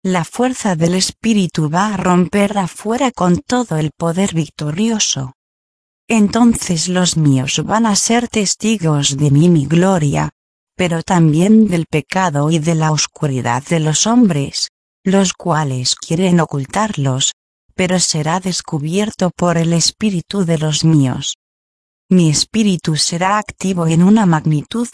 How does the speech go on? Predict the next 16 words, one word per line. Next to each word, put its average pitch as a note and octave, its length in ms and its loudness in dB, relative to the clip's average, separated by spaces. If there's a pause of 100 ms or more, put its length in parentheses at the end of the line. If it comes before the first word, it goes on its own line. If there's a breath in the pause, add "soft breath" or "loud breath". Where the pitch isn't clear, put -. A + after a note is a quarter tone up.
que - 100 -4
también E3 540 4
los D#3 220 0
adversarios F3+ 800 -2
se - 180 -2
dan D#3+ 300 0
cuenta A3 580 0
del D3+ 220 -2
trabajo E3+ 600 -2
extraordinario E3+ 1200 0
de C#3+ 140 -2
los C#3+ 180 0
servidores C#3+ 840 -2
de D3 140 -2
la D3 120 -2
luz. F3 520 -4